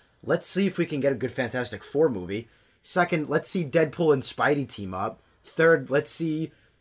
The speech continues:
let's see what they can do with the X-Men. Throw, throw Thanos in on against, against Wolverine. Let's see Hulk versus Wolverine. Let's see, there's infinite possibilities that this could do.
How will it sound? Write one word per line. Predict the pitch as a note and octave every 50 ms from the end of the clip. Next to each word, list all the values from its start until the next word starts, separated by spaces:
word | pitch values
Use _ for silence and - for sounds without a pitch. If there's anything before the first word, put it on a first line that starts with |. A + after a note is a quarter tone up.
| _ _ _ -
let's | - D3+ D#3+ -
see | - G3+
what | F3+ F3+
they | F3+ F3
can | - E3+ D#3
do | C#3 D#3
with | D3+ D3
the | - C3+ B2+
X-Men. | A#2+ C#3+ - - - G#2 G2+ G#2+ A2+ B2 A#2+ - - -
Throw, | - - D3+ D3 D3 C#3+ - _ _
throw | - - F#3 F#3
Thanos | F3+ - - - D3 D3+ E3 E3 E3 D#3 D#3 - D3
in | C3+
on | B2+ B2+ B2+ B2+
against, | B2 B2+ B2 A#2+ A#2 - - - _ _ _ _ -
against | C#3 B2+ D3 C#3+ A2+ A#2 A2+
Wolverine. | D3 C#3+ B2 C3+ C3 C#3+ C#3+ C3+ B2 B2+
Let's | D3 D3+ -
see | - A3
Hulk | F#3 E3 A3 A3+ - -
versus | A#2 A#2 G#2+ G#2 G2+ F#2+
Wolverine. | G#2 A2 F#2 G2 F#2 G2+ G#2+ A#2 C3
Let's | E3+ F3 -
see, | - G3
there's | E3+ A3+ A3+ A3+ - - - _ _ _ _ _ _
infinite | - E4 F4 - - C4 C4+ -
possibilities | A#3+ G#3+ A#3 G#3 G#3 G#3+ C4+ - - B3 F3 C3
that | E3 D#3+ -
this | E3+ D3+ -
could | - F3 E3
do. | - C#3+ - -